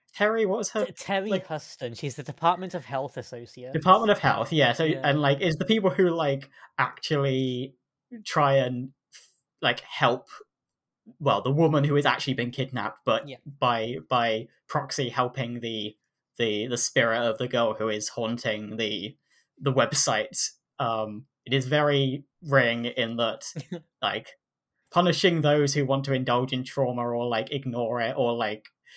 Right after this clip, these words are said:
Speaker 1: like, get fascinated with these other facets while ignoring trauma that is going around them. It
Speaker 2: Yeah.
Speaker 1: is, that, that's the general gist. And yeah, this is, there's a lot of movie in this.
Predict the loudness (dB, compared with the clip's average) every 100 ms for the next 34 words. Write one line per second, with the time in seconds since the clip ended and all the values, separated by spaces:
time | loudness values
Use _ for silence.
0 | -20 _ _ -6 -6 -8 _ _ _ _
1 | _ _ _ _ _ _ _ _ _ -16
2 | -16 -8 -4 -2 0 0 2 2 2 2
3 | 2 2 2 2 2 2 0 0 -2 0
4 | 0 0 0 -2 0 0 -2 -4 -8 -8
5 | -12 -12 -2 0 0 -2 -2 -2 -2 -2
6 | -2 -2 -2 0 0 0 -6 -12 _ _
7 | _ -2 2 4 2 -2 -6 -14 _ _
8 | _ _ _ -2 2 2 2 -2 -4 2
9 | 2 4 0 -2 -6 -8 -8 -14 -8 0
10 | 2 2 -2 -6 _ _ _ _ _ -20
11 | -20 -6 2 2 2 -2 -2 0 0 0
12 | 0 2 4 4 2 0 0 0 0 -2
13 | -4 -6 -6 -4 -4 -6 -4